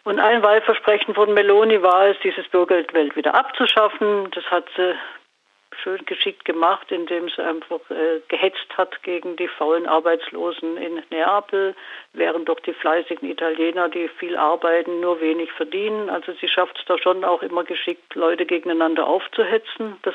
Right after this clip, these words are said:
war auch ein Wahlversprechen, das sie sofort umgesetzt hat. Also sie hat dieses Bürgergeld abgeschafft. Die Leute haben per S M S eine Mitteilung gekriegt, dass sie jetzt ihren Scheck nicht mehr kriegen und hat es ersetzt durch eine andere Zahlung, die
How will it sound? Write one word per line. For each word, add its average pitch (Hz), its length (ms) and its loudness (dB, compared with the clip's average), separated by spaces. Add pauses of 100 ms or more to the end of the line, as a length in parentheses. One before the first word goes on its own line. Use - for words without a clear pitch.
war 170 180 0
auch 175 180 -2
ein 170 120 -4
Wahlversprechen, 165 720 -2
das 165 180 -4
sie 170 160 -10
sofort 175 400 -4 (400)
umgesetzt 190 680 -4
hat. 214 200 2
Also 160 300 -4
sie 151 120 -6
hat 175 160 -4
dieses 156 200 -12
Bürgergeld 175 640 -2 (300)
abgeschafft. 220 720 0 (260)
Die 175 140 -6
Leute 165 380 -2
haben 170 220 -6
per 170 220 -2
S 165 140 -4
M 175 120 -6
S 175 200 -2
eine 170 80 -6
Mitteilung 180 440 -2
gekriegt, 180 420 -6
dass 175 180 -8
sie 175 60 -12
jetzt 170 300 -10
ihren 170 180 -8
Scheck 165 220 -6
nicht 190 200 -12
mehr 208 120 -10
kriegen 208 480 -4
und 180 200 -6
hat 175 160 -6
es 180 140 -8
ersetzt - 500 -6
durch - 220 -10
eine 160 100 -6
andere 190 360 -4
Zahlung, 185 520 -2 (500)
die - 60 -20